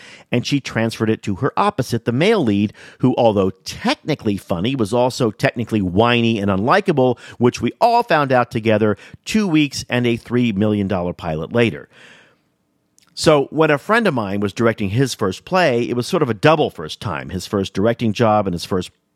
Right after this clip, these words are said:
produced play as a playwright. So one way to look at it is how great that you get to see your vision all the way through. Another way to look at it is, wow, two separate ways to spectacularly fail.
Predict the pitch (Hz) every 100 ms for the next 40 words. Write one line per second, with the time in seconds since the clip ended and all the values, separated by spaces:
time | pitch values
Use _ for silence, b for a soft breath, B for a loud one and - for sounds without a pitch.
0 | _ _ - 98 95 - 120 98 107 -
1 | 127 120 117 113 107 - 92 B B B
2 | 107 117 113 104 107 113 107 104 104 98
3 | - B - 107 82 98 120 131 113 101
4 | 110 120 113 104 - 117 107 90 110 104
5 | 87 104 98 95 - 127 120 120 B B
6 | B - 92 98 98 101 110 104 98 101
7 | 95 - _ _ - 101 156 87 - 120
8 | 107 - 110 113 92 107 113 113 - 92
9 | - - 101 _ - 127 120 - 107 95
10 | - 120 120 123